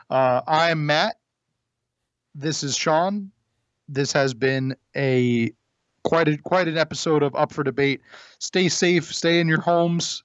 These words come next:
Uh, w-, wait for this whole thing, hopefully, to blow over, and, uh, we'll get things back to normal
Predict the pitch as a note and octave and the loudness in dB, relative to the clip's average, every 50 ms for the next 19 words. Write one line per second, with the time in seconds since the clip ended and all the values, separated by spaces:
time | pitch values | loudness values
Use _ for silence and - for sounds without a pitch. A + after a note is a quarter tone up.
0 | _ - C#3 C3 B2+ B2 A#2+ A#2+ A#2+ B2+ C3+ C3 B2+ C3 D3 D3+ C#3+ - D3 C3 | _ -4 -2 0 0 -2 -4 -6 -8 -6 -6 -4 -2 0 0 0 0 -2 -2 0
1 | B2 C3 A#2+ - - C#3+ C3+ C3 - - C#3+ B2+ B2 A#2+ A#2+ A2+ A#2+ - A#2+ C3 | 2 0 0 2 2 2 0 0 0 0 0 0 2 0 -2 -4 -4 -2 0 0
2 | A#2+ A#2 C3+ C3+ B2 A#2 A#2 A2 B2 B2+ A#2+ A#2 A#2 A#2 A2+ G#2+ A2 A#2 A2+ A2 | 0 0 0 0 2 2 0 2 2 2 4 4 4 2 2 2 2 2 2 2
3 | G#2+ G2 G2+ G#2+ - _ _ _ _ _ _ _ _ _ _ _ _ _ - B2+ | 0 -2 -4 -10 -16 _ _ _ _ _ _ _ _ _ _ _ _ _ 0 2
4 | A#2+ A2+ A2 G#2 G2+ G2 G2 - _ _ _ _ _ _ - C#3+ C3+ B2+ C3+ B2+ | 2 4 2 2 2 0 -2 -6 _ _ _ _ _ _ -2 -2 0 0 0 0
5 | B2 - C3 B2 A2+ A2+ A2 G2+ B2+ A#2+ A2+ A#2 - - C3 B2 A#2+ A#2+ A#2 A#2 | 0 0 0 0 0 0 0 0 0 0 0 0 -2 -2 0 0 0 0 0 0
6 | A#2 A#2 G#2+ - | 0 -2 -2 -6